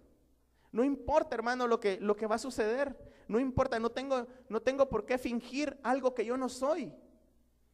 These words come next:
Mire, eso es doloroso, eso es un calvario, tratar de mantener algo que usted no es.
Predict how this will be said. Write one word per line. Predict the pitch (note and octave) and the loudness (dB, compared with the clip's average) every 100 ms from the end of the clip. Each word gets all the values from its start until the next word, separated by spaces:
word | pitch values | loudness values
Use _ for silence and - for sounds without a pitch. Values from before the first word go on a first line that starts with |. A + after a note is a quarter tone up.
| _ - | _ -4
Mire, | A#3+ D4 A3 | 0 2 2
eso | A#3 - | 2 2
es | C#4+ A3+ | 0 2
doloroso, | A#3+ G3+ F#3+ C#4 F#4+ - A3 | 4 6 6 6 4 0 0
eso | A#3+ | 0
es | B3 | -2
un | C4+ C#4+ | -2 -4
calvario, | C#4 G#3 E3 D#3 A3 C#4+ E4+ A#3+ | -2 -2 -2 2 4 4 4 2
tratar | A#3+ F#3+ - A3 B3+ | 2 0 2 2 2
de | B3 | 0
mantener | A3 G#3 G3+ F3+ G3 A#3 - | 0 0 0 -2 0 -2 -2
algo | G3+ A3+ C4 B3+ C#4+ - - - | 2 2 2 -2 -6 -8 -10 2
que | G3+ | 2
usted | F3 - G#3+ A3+ - - - - _ _ - _ - - | 2 2 2 2 -6 -20 -20 -20 _ _ -20 _ -20 -16
no | D#3+ E3+ F#3 | -8 -6 -4
es. | A#3 - | -4 -8